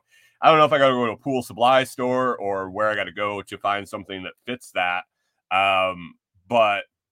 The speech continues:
I don't have a lot of play. So basically, I'm gonna have to have something that fits in there. But yeah, I'm thinking some sort of Y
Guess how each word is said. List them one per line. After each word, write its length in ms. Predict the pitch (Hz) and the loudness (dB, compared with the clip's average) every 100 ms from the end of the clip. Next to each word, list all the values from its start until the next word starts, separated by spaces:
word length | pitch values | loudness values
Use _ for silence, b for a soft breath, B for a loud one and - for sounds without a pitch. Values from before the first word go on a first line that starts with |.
| _ | _
I 100 | 113 | 0
don't 120 | 123 120 | 0 2
have 160 | 117 | 0
a 40 | 104 | 0
lot 260 | 101 95 | -2 -2
of 80 | 87 | -4
play. 540 | _ 101 92 85 76 - _ _ | _ -6 -6 -6 -10 -16 _ _
So 180 | - 92 | -14 -6
basically, 800 | 98 104 104 104 - 95 92 87 | -4 -4 -6 -10 -10 -8 -6 -6
I'm 120 | 90 | -6
gonna 120 | 90 | -6
have 200 | 90 90 | -6 -6
to 60 | 90 | -6
have 120 | 85 | -8
something 320 | 95 90 87 | -10 -12 -12
that 140 | 82 - | -14 -10
fits 260 | 98 - | -12 -10
in 160 | 90 90 | -12 -8
there. 220 | 90 85 | -8 -8
But 180 | 85 82 | -10 -6
yeah, 220 | 90 87 | -4 -2
I'm 120 | 92 | -4
thinking 280 | 107 98 95 | -6 -8 -10
some 200 | 92 92 | -10 -12
sort 220 | - 90 | -10 -10
of 80 | 80 | -8
Y 520 | 82 82 82 80 80 | -4 -2 -2 -4 -6